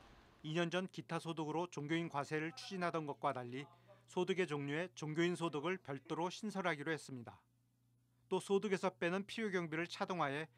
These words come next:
수입이 많을수록 더 많은 세금을 내도록 했습니다. 연소득 사천만 원 이하는 팔십 퍼센트, 사천만 원 이상 팔천만 원 이하는 육십 퍼센트를 공제받을 수 있습니다.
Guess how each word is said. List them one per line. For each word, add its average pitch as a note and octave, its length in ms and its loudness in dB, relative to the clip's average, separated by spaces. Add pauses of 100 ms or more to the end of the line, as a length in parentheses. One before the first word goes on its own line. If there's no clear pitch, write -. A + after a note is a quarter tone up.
(360)
수입이 G3+ 340 -2
많을수록 D#3+ 720 2
더 C3+ 100 -6
많은 E3 280 4
세금을 E3 420 0
내도록 C#3+ 340 0
했습니다. B2+ 480 -8 (840)
연소득 D#3 440 2
사천만 E3+ 460 2
원 E3+ 140 4
이하는 D#3 340 2
팔십 - 280 -8
퍼센트, B2 460 -6 (640)
사천만 F3 420 2
원 F3 100 2
이상 F3 280 0
팔천만 F#3+ 500 0
원 F3 120 0
이하는 D3 400 0 (220)
육십 F#3 240 0
퍼센트를 D#3+ 520 -2
공제받을 D3+ 520 0
수 F3 160 -4
있습니다. B2 400 -6